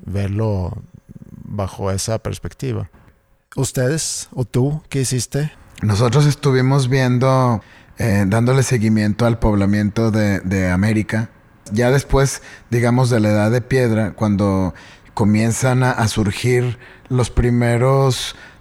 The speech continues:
Speaker 2: em, digamos, zonas, porque todavía, como les decía, no, todavía no existían países, pero sí habían al menos tres zonas en esta parte de América del Norte, incluyendo Centroamérica, que eran Mesoamérica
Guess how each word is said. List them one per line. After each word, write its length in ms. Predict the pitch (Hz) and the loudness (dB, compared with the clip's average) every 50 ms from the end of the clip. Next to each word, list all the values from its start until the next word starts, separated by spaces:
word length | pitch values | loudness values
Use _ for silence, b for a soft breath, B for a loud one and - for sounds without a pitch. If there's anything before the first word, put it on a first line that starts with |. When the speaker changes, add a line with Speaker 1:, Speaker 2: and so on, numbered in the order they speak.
| - - - | -20 -8 -2
Speaker 2:
em, 560 | 139 127 123 123 123 127 127 123 123 117 98 | 0 0 2 2 2 2 2 2 2 2 2
digamos, 480 | 104 120 101 117 117 117 123 131 123 - | 2 2 2 2 2 2 2 2 0 0
zonas, 760 | - - - 151 139 139 135 127 120 110 107 - - - - b b b b b b b b b b _ _ _ | -2 0 2 2 4 4 2 2 0 0 -2 -4 -8 -12 -16 b b b b b b b b b b _ _ _
porque 180 | - 92 - - | -8 -6 -6 -4
todavía, 400 | - 101 101 107 117 123 123 113 | -2 0 2 2 2 2 2 0
como 160 | - 113 113 | 2 2 2
les 100 | 110 107 | 2 2
decía, 120 | 113 120 117 | 2 0 0
no, 60 | 107 | 0
todavía 280 | - 120 117 120 131 131 | 0 2 2 2 2 2
no 60 | 131 | 2
existían 480 | 123 - - 117 - - 131 123 123 120 | 0 0 -2 -2 -2 -2 0 0 0 0
países, 680 | - 127 120 113 127 135 123 - 107 107 110 - - - - 98 - | 2 2 2 2 2 2 0 0 0 0 -2 -2 -6 -10 -16 -10 -4
pero 220 | - 110 110 110 98 | -2 0 2 2 0
sí 180 | - 123 113 | 0 0 2
habían 580 | 113 113 113 117 120 117 123 123 123 113 101 B B B B B - - - - | 2 2 2 2 2 2 0 0 0 0 -2 B B B B B -20 -20 -6 -2
al 160 | 104 113 107 | 0 2 2
menos 300 | 110 113 120 120 - - | 2 2 2 0 0 0
tres 220 | - 123 117 107 | 0 0 0 0
zonas 440 | - - 131 123 117 107 104 98 - | 0 0 0 0 2 0 0 -2 -2
en 140 | 95 98 98 | -2 -2 -2
esta 340 | 98 95 - - 110 101 - | -2 -2 -2 -2 -4 -2 -2
parte 300 | - 104 98 - - 107 | -2 -2 -2 0 0 0
de 120 | 104 104 | 2 2
América 380 | 101 101 101 98 101 95 - 110 | 2 2 2 0 0 0 0 0
del 140 | 107 101 95 | 0 2 2
Norte, 460 | 98 95 92 92 - 107 104 101 90 B B B B B B B | 0 0 0 -2 -2 -2 -2 -2 -2 B B B B B B B
incluyendo 880 | - 98 95 - 92 95 95 98 101 101 98 95 104 104 104 104 90 - - - - - | -2 -2 -2 0 0 0 2 2 2 2 2 2 2 2 2 0 0 -2 -6 -12 -16 -8
Centroamérica, 800 | - 104 98 87 - 92 92 101 104 98 98 - - 101 110 107 B B B B B B B - | -4 -4 -4 -2 0 0 0 0 0 0 -2 -2 -2 -2 -4 -4 B B B B B B B -6
que 220 | - 127 123 117 117 | -2 0 0 2 2
eran 440 | 117 123 123 127 131 131 131 123 B B B B B B B - - - _ | 2 2 2 2 2 2 0 -2 B B B B B B B -20 -20 -10 _
Mesoamérica 880 | - 131 127 110 - 107 92 98 120 131 151 160 151 170 175 170 - | 0 0 2 2 2 2 2 4 4 2 2 0 0 -2 -2 -2 -4